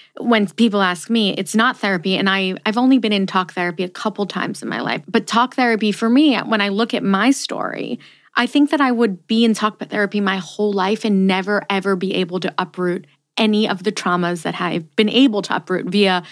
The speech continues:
energy healing work with you and also with the assistance of psychedelic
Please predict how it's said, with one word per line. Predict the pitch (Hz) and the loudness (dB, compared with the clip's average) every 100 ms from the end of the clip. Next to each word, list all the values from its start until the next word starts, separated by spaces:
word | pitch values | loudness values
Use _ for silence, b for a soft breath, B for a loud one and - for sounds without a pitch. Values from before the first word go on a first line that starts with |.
| B B B _ 208 | B B B _ -4
energy | 202 196 202 196 | -2 -2 0 0
healing | 185 - 208 190 | -2 0 2 2
work | 185 180 170 - b _ - | 2 0 -2 -10 b _ 0
with | 196 196 | 0 0
you | 202 190 185 208 | 0 0 0 0
and | 226 202 190 180 | 0 0 0 0
also | 190 185 - 190 | -2 -2 -4 -2
with | 185 | -2
the | 175 | -4
assistance | 180 180 175 185 185 | -4 -4 -4 -4 -4
of | 170 | -4
psychedelic | - - - 98 196 | -6 -6 -6 -4 -6